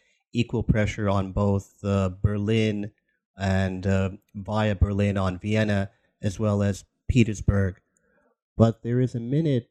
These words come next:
by Crow on the twenty-fifth of July, which I'm quite sure you're familiar with, in which he states, quote, "The moment has passed when it might have been possible to enlist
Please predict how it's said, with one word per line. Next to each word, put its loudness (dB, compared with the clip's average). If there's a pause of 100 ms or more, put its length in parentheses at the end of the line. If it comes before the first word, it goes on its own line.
by 2
Crow -2
on -2
the -2
twenty-fifth 0
of 0
July, 2
which -2
I'm -2
quite 0
sure -4
you're 2
familiar -2
with, -2 (560)
in -6
which 2
he 0
states, -2 (120)
quote, 0 (360)
"The -16
moment 0
has 0
passed -2
when -2
it -2
might 2
have 2
been 0
possible 0
to -6
enlist 4